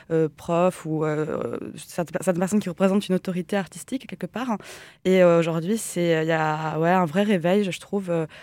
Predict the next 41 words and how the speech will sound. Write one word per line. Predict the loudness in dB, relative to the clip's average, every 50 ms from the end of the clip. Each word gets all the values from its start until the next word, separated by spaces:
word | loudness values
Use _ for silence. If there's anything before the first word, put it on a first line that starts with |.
| -20 -20 _
de, | -4 0 2
euh, | 4 6 6 6 6 4
en | 2
fait, | 0 0 0 0 0 -2
euh, | -4 -2 -2 0
voilà, | 0 0 0 2 2 2 0 0
euh, | 0
not | -2 -2 -2
anymore, | -2 -2 -2 -2 -2 -2 -4 -6
quoi, | -8 -6
en | -6 -6
fait. | -6 -8 -10 -8 -8 -8
Ça, | -8 -6 -4 -2 -2 -2
ça, | 0 -2 -2 0
ça | 0 -2
ne | 0
passera | 0 -2 -2 -2 -6 -8
plus. | -4 -2 -2 -2 -2 -4 -10 -18 -18 -20 -20 -20 _ _
Et | 4 6 8 8
en | 6
tout | 4 2
cas, | 4 6 6 6 4 2 _
en | -2 -2 -2
tout | 0
cas, | -2 -2
ça | -2 -2 -4
sera | -4 -2 0
dénoncé. | 0 0 0 0 -2 -2 0 0 0
Donc | 0 0 -2
du | -4 -6 -8
coup, | -8 -6 -6
ça | -6 -6 -6 -6 -4
permet, | -2 0 2 4 4 4 6 6 6 8 8 6 6
euh, | 4
de, | 4 2 2 4 4 2 2 2 0 0 0 -2 -2 -2 -4 -6 -8 -8 -10 -10 -10 -10 -12 -12 -14 -16 -20 -20 -20 -20 -20 -20 -20 _ _
enfin, | _ 4 6 8
voilà, | 8 8 8 8
de, | 6 6 2 4
de | 4 4
réduire, | 4 4 4 6 6 6 6 6
euh, | 4 4 4 4 4 2 2 2 0 -2